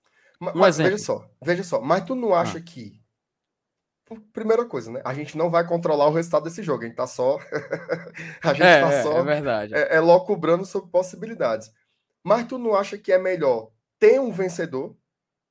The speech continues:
Speaker 2: Então, justamente, eu, eu acho que tem que ter um vencedor. Eu acho que o empate é o pior resultado.
Speaker 1: Não, ok. É, é, é porque, na verdade, a gente não discordou, né?
Speaker 2: Foi.
Speaker 1: <laughs> Eu, eu, eu,
Speaker 2: A
Speaker 1: eu
Speaker 2: gente falou a
Speaker 1: falei que
Speaker 2: mesma
Speaker 1: era
Speaker 2: coisa,
Speaker 1: melhor
Speaker 2: só que de forma diferente.
Speaker 1: Foi, foi, exa-,
Speaker 2: <laughs>
Speaker 1: exatamente.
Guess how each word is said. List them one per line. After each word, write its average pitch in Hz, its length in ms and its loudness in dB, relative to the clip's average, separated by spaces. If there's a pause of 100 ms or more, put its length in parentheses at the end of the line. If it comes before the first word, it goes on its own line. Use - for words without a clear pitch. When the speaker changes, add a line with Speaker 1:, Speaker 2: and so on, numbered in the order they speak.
(920)
Speaker 2:
Então, 339 340 -6
justamente, 320 840 -8
eu, - 240 -12 (260)
eu 180 160 0
acho 220 180 2
que - 60 -18
tem 254 200 -12
que - 80 -20
ter 240 100 -2
um 214 60 0
vencedor. 180 380 -8
Eu 127 40 -4
acho 147 160 -4
que - 80 -14
o - 20 -10
empate 202 360 -4
é 262 40 -6
o - 20 -10
pior 254 260 0
resultado. 147 420 -12 (480)
Speaker 1:
Não, 208 340 0
ok. 160 360 -8
É, 180 200 0
é, 175 100 -2 (100)
é 185 40 2
porque, 202 220 -4
na 196 120 0
verdade, 175 280 0
a 170 40 0
gente 175 180 -8
não 185 140 -2
discordou, 180 540 -4
né? 123 140 -10 (1080)
Speaker 2:
Foi. 170 320 -6
Speaker 1:
<laughs> - 40 -20
Eu, 160 200 -8
eu, 175 180 -12
eu, 180 140 4
Speaker 2:
A 165 60 8
Speaker 1:
eu - 20 6
Speaker 2:
gente 220 200 2
falou 226 220 8
a - 20 0
Speaker 1:
falei 277 120 8
que - 0 -
Speaker 2:
mesma 262 140 4
Speaker 1:
era 240 60 2
Speaker 2:
coisa, 247 260 6
Speaker 1:
melhor - 60 -6
Speaker 2:
só 247 120 2
que 240 80 -4
de 240 100 -2
forma 220 260 2
diferente. 226 420 -2
Speaker 1:
Foi, 180 320 0
foi, 175 240 -4
exa-, 175 240 0
Speaker 2:
<laughs> 165 40 -6
Speaker 1:
exatamente. 160 680 -4